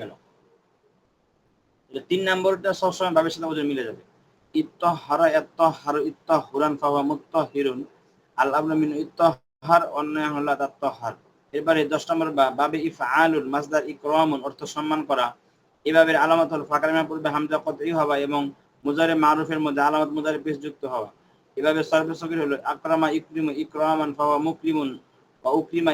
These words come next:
ইকরামু ইকরামান ফাহুয়া মুকরামুন। আল আমরু মিনহু আকরিম, অন্যায় হলো লা তুকরিম। এগারো নম্বর বা, বাবে তাফঈলুন, মাসদার তাসরিফুন। দেখেন তাফঈলুনের সাথে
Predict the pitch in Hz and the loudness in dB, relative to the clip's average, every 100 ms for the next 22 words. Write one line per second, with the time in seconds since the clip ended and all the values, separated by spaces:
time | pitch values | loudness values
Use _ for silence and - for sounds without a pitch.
0 | 156 - 160 156 156 160 160 156 151 151 | 0 -2 -2 0 -2 0 2 2 0 0
1 | 151 147 160 160 151 151 131 147 151 151 | 0 0 -2 -2 -2 -2 0 0 -2 -2
2 | 156 156 147 147 170 170 147 151 151 147 | -2 -2 -2 -4 -4 -6 -6 -6 -6 -4
3 | 143 143 143 160 151 131 104 _ _ _ | -2 -4 -4 -8 -6 -6 -8 _ _ _
4 | _ _ _ _ 143 160 165 160 156 151 | _ _ _ _ 0 2 4 2 2 2
5 | 147 131 143 156 151 156 135 160 160 139 | 2 2 2 0 -2 -4 -2 0 0 0
6 | 135 139 156 151 143 143 - 160 170 160 | -2 -2 2 2 0 -8 -6 -2 -2 -2
7 | 127 104 _ - 135 135 120 151 - 165 | -8 -10 _ -12 -6 -6 -4 -4 -4 -4
8 | 180 180 175 175 | -2 -2 -2 -6